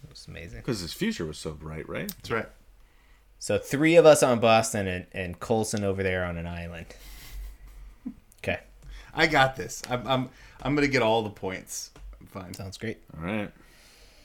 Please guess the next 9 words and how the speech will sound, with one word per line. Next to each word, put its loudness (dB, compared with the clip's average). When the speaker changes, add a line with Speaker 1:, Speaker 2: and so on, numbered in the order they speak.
Speaker 2:
And -4
in -4
the 2
Western -2
Conference, -2
Denver -2
playing -2
the -10
L -2